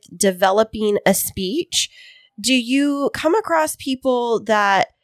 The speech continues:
like, their reason for coming to you is just because they're afraid of public speaking?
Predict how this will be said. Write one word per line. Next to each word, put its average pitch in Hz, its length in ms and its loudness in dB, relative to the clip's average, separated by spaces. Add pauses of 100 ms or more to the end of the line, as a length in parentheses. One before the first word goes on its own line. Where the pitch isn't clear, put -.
(360)
like, 196 180 -4
their 208 120 4
reason 220 300 0
for 226 120 -2
coming 214 300 2
to 226 120 -6
you 220 100 2
is 208 80 2
just - 240 -2
because 220 280 -4
they're 202 160 2
afraid 180 440 0
of 233 100 -2
public 285 280 -2
speaking? 339 460 -4